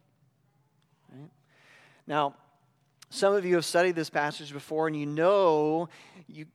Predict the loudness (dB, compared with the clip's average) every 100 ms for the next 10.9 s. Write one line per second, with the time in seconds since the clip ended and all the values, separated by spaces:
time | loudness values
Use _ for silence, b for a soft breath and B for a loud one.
0 | _ _ -18 -8 -2 0 0 -6 -6 0
1 | 2 2 0 0 0 0 -2 -4 -4 -6
2 | -12 -8 -6 -6 -6 -10 -14 -16 -14 -16
3 | -18 -18 -20 -20 -20 -20 _ _ _ _
4 | _ b b b b b b -14 -12 -4
5 | 0 0 -2 -6 -6 -8 -10 -12 _ _
6 | _ _ _ _ _ _ _ -20 -10 -2
7 | 2 4 2 2 -4 -8 -4 -6 -6 -6
8 | -4 -4 -6 -14 -16 -12 -6 -2 0 0
9 | -4 b b b -4 0 0 -2 -6 -8
10 | -10 -10 -8 -6 -4 -4 -4 -6 -10